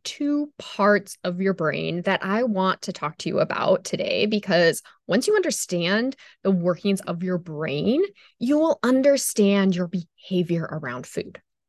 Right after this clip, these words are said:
And the two parts of your brain I am talking about are your upper brain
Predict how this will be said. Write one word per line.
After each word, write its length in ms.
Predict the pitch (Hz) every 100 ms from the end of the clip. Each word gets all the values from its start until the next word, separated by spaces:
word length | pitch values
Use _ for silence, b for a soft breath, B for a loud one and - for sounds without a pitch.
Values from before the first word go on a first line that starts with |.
| _ B B B B B B B
And 120 | 220
the 60 | 226
two 220 | - 370
parts 280 | - 262 262
of 120 | 262
your 100 | 294
brain 480 | 226 175 170 170 175
I 80 | 190
am 140 | 202
talking 400 | - 240 262 233
about 480 | 202 156 143 147 -
are 220 | 165 170
your 340 | 175 185 180 - -
upper 180 | - 196
brain 340 | 165 156 240